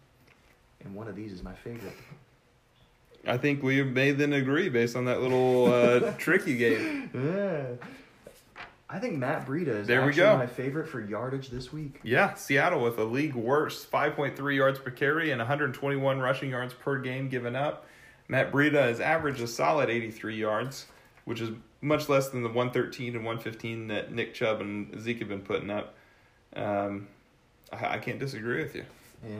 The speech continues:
Speaker 1: if he can stay healthy, if
Speaker 2: If
Speaker 1: he
Speaker 2: he
Speaker 1: plays,
Speaker 2: stays healthy.
Speaker 1: hi-, his yards per carry is so good.
Speaker 2: If he stays healthy, it becomes tricky next season. Him or McKinnon.
Speaker 1: Phew, that's very true. Because
Speaker 2: One's got a
Speaker 1: honestly
Speaker 2: bigger pay contract.
Speaker 1: Yeah, that's also true. But how would they warrant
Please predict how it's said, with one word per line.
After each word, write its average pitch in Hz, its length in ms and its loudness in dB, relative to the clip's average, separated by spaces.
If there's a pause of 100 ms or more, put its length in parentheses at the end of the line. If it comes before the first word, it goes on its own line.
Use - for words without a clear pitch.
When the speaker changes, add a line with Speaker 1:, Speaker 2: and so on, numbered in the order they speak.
(140)
Speaker 1:
if 113 80 -10
he 165 60 0
can 185 100 -6
stay 180 140 -4
healthy, 151 340 -2
if 139 80 -4
Speaker 2:
If 123 60 -4
Speaker 1:
he 151 80 -2
Speaker 2:
he 208 40 -4
Speaker 1:
plays, 143 200 0 (160)
Speaker 2:
stays - 20 -4
healthy. 170 420 -4 (420)
Speaker 1:
hi-, 151 60 -10 (140)
his 147 180 -10
yards 160 220 -6
per 143 100 -14
carry 156 280 -8
is 156 120 -12
so 156 160 -6
good. 170 380 -8
Speaker 2:
If 180 80 -4
he 208 80 -2
stays 202 260 0
healthy, 170 300 0
it 123 80 -4
becomes 131 300 -2
tricky 147 300 -6
next 123 280 -6
season. - 320 -14 (260)
Him 139 180 -4
or 120 160 -4
McKinnon. 151 360 -8 (500)
Speaker 1:
Phew, - 200 -18 (260)
that's 127 240 -8
very 98 320 -8
true. 95 360 -14 (680)
Because 139 260 0
Speaker 2:
One's 147 300 2
got 151 140 6
a 127 40 4
Speaker 1:
honestly 120 60 0
Speaker 2:
bigger 113 180 2
pay - 200 -2
contract. - 600 -6 (180)
Speaker 1:
Yeah, 92 160 -10 (140)
that's 135 160 -12
also 135 240 -14
true. 107 240 -16 (200)
But - 260 -4 (420)
how 208 280 -8
would 285 200 -2
they 180 200 -2 (280)
warrant 120 600 -4